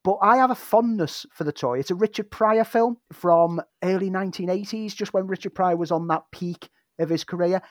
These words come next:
Not a great Richard Pryor film, but I was at the right age for that to give me some enjoyment. And it's like you say, he's been behind so many films that you might not know his name, but you'll have definitely experienced his films, be it the Lethal Weapon series, be it Maverick,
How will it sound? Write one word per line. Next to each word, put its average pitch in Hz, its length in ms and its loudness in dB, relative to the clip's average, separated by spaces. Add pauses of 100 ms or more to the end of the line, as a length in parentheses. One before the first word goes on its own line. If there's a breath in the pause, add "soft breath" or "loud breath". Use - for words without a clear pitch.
(140 loud breath)
Not 220 280 2
a - 20 -2
great 220 320 0
Richard 165 240 -6
Pryor 147 220 0
film, 143 340 -6
but 180 220 6 (180)
I 160 80 4
was 170 140 0
at 180 100 -4
the 170 80 -8
right 175 380 -4
age 165 260 0
for 143 120 -14
that 151 180 -4
to 147 240 -4 (200 soft breath)
give 160 140 0
me 151 60 -2
some 156 180 -6
enjoyment. 160 520 -4 (260)
And 180 100 4
it's 180 160 -6
like 226 160 4
you 202 80 -10
say, 196 360 0 (120)
he's 180 140 -6
been 220 180 -2
behind 208 420 2
so 170 220 0
many 160 140 -2
films 151 460 0
that 151 140 -10
you 160 100 -6
might 196 280 0
not 190 220 -4
know 170 180 0
his 151 180 -4
name, 160 480 -2
but 151 140 -2
you'll 165 200 0
have 151 180 -4
definitely 180 420 -2
experienced 147 720 -4 (100)
his 139 160 -10
films, 139 280 -6 (320 soft breath)
be 170 160 4
it - 160 -2 (240)
the 156 80 0
Lethal 143 220 -2
Weapon 131 260 -4
series, 123 380 -6
be 196 320 2
it 180 100 -2
Maverick, 175 640 -4